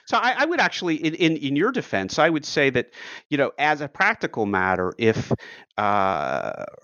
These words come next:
rational actor theory and traditional finance is a little bit too, uh, the Borg-like or Doctor Spock-like and, uh, just not realistic, behavioral finance is a little bit too much kind of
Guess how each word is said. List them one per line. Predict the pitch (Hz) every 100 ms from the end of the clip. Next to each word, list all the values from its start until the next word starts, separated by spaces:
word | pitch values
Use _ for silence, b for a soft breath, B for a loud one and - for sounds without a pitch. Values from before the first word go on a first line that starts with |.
| -
rational | 135 151 139
actor | 127 -
theory | 117 117 104
and | 98
traditional | - 117 - 107
finance | - 107 104 101
is | 92
a |
little | 98 117 147 - 135
bit | 113 -
too, | - - 139 123 117 107 104 95 B B B -
uh, | 101 98 92 58 78
the | 107
Borg-like | 101 127 127 110 110 107 104 98
or | 101 92
Doctor | 90 110 104 104
Spock-like | - 120 113 - 107 101 -
and, | 95 95 95 -
uh, | 92
just | 92 101 -
not | 101
realistic, | 104 107 135 113 B B -
behavioral | 160 233 302 214
finance | - 127 127 117 113
is | 113
a | 127
little | 156
bit | 117 -
too | - 143
much | 127 -
kind | 123 117
of | 104 -